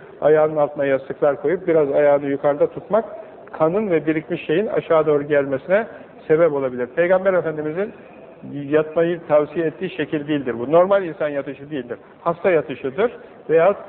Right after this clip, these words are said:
yorgunluğu sebebiyle hasta gibi olmuş bir insanın durumudur. Peygamber Efendimiz yüzü koyan yatan, yüzü koyun böyle yatan bir insanı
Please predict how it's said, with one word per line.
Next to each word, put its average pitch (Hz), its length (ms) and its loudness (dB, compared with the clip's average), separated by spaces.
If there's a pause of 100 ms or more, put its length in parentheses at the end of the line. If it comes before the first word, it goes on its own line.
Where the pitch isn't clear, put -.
(320)
yorgunluğu 180 1120 0
sebebiyle 165 540 0
hasta 156 380 0
gibi 156 260 -2
olmuş 156 460 2 (540)
bir 208 100 2
insanın 180 600 0 (140)
durumudur. 143 500 2 (360)
Peygamber 196 420 2
Efendimiz 151 500 -2
yüzü 190 240 0
koyan 175 260 2
yatan, 160 400 -4 (180)
yüzü 165 260 -6
koyun 143 340 0
böyle 143 220 4
yatan 147 380 0
bir 160 100 -8
insanı 165 440 -8